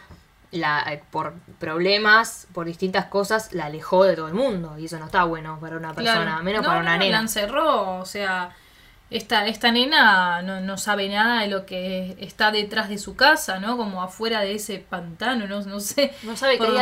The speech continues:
Speaker 1: algo más que, que ese
Speaker 2: Claro.
Speaker 1: lugar. O sea, cuando le dice, "Me quiero ir de acá", le dice, "¿Y pero qué? No hay,
Speaker 2: No hay
Speaker 1: ¿qué
Speaker 2: nada.
Speaker 1: hay? No hay nada
Speaker 2: Claro.
Speaker 1: más. Sí, hay un mundo, pero no sabe".
Speaker 2: Claro.
Speaker 1: O sea, no tiene tele, no tiene nada.
Speaker 2: Pero igualmente podemos hablar también de que en este momento de la película se puede ver que, a ver,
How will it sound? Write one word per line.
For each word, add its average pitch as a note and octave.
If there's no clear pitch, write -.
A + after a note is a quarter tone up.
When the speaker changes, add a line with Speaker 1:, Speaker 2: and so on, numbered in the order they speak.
Speaker 1:
algo G#3+
más A#3
que, G3
que -
ese F3
Speaker 2:
Claro. D4+
Speaker 1:
lugar. F#3
O F#3+
sea, F#3+
cuando G3
le G#3+
dice, B3
"Me A3
quiero A3+
ir A#3
de A3+
acá", A#3
le A#3+
dice, G#3+
"¿Y G3+
pero G#3
qué? A3+
No G3
hay, F#3+
Speaker 2:
No F#3+
hay A#3+
Speaker 1:
¿qué A#3
Speaker 2:
nada. G#3+
Speaker 1:
hay? F3+
No A3
hay C#4
nada B3+
Speaker 2:
Claro. B3+
Speaker 1:
más. A3+
Sí, D4
hay A#3+
un A3+
mundo, F#3
pero F3+
no G3
sabe". E3+
Speaker 2:
Claro. G#3
Speaker 1:
O -
sea, E3
no E3+
tiene F3+
tele, G3+
no F3+
tiene F3+
nada. D3+
Speaker 2:
Pero B3+
igualmente D#4+
podemos B3
hablar A3+
también B3
de B3
que G#3+
en G#3+
este A#3+
momento A#3+
de A#3
la A3+
película B3
se A#3
puede A#3+
ver A3+
que, B3+
a F#3
ver, F#3